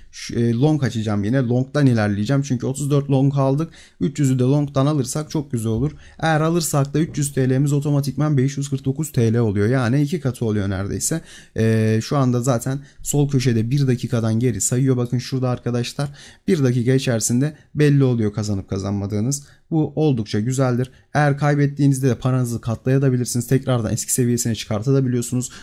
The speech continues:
Yani dibi görmek biraz zor. Ee, bayağı bir yanlış işlem yapmanız lazım dibi görmek için. E, bizim zaten referans linkimizde kaydolanlar yüz yirmi bin T L bonus,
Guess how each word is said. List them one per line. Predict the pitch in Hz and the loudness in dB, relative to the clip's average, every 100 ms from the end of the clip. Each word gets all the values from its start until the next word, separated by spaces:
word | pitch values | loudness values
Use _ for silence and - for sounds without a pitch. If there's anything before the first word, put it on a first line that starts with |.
| - | -4
Yani | 151 147 131 | 2 4 4
dibi | 156 151 | 2 2
görmek | 147 147 151 147 | 2 2 0 -2
biraz | 143 147 | 0 0
zor. | 143 135 151 143 - _ _ - _ - | 0 2 0 0 -10 _ _ -20 _ 0
Ee, | 113 113 | 2 2
bayağı | 123 143 135 123 | 4 4 4 4
bir | |
yanlış | 127 123 135 135 | 2 2 0 0
işlem | 123 127 117 | -4 0 0
yapmanız | - 110 110 101 | 0 -2 -2 -2
lazım | 104 104 110 | -4 -2 -2
dibi | 117 117 | 0 0
görmek | 113 113 120 107 | 0 0 0 -2
için. | - 147 160 - - - | -6 -8 -8 -20 -6 0
E, | |
bizim | 139 139 | 2 2
zaten | 143 143 143 147 | 2 2 2 2
referans | 139 143 143 139 | 2 2 0 2
linkimizde | 139 147 139 135 | 0 0 -2 0
kaydolanlar | 139 139 131 131 139 147 | 0 2 2 2 0 2
yüz | 143 131 | 2 2
yirmi | 139 139 | 2 4
bin | 131 | 2
T | 131 135 | 2 2
L | 131 123 | 2 2
bonus, | 135 135 135 | 2 2 -2